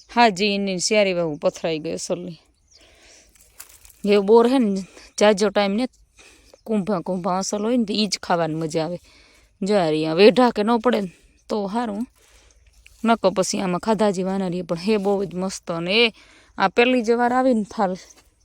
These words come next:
એટલે તો એકદમનો ઢગલો આવે પડ્યો.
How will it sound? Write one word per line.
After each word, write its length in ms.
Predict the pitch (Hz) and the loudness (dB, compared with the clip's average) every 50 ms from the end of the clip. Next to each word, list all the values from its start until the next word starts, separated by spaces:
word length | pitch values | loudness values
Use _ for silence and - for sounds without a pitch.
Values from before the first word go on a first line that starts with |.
| _ _ _ _ _ _ _ _ _ _ _ _ _ _ _ _ _ _ _ _ _ _ _ _ _ _ _ - - _ _ _ _ _ - | _ _ _ _ _ _ _ _ _ _ _ _ _ _ _ _ _ _ _ _ _ _ _ _ _ _ _ -20 -20 _ _ _ _ _ -18
એટલે 240 | 180 - 185 175 160 | -16 -12 -10 -10 -8
તો 240 | - - 202 208 | -6 -4 -4 -2
એકદમનો 460 | 202 190 185 185 175 170 170 160 156 147 | -2 -4 -4 -6 -6 -6 -6 -6 -6 -8
ઢગલો 360 | - 190 175 165 180 170 175 | -8 -10 -10 -10 -10 -10 -10
આવે 220 | 165 170 175 170 | -10 -10 -12 -12
પડ્યો. 280 | 160 - 175 180 190 | -12 -12 -14 -14 -14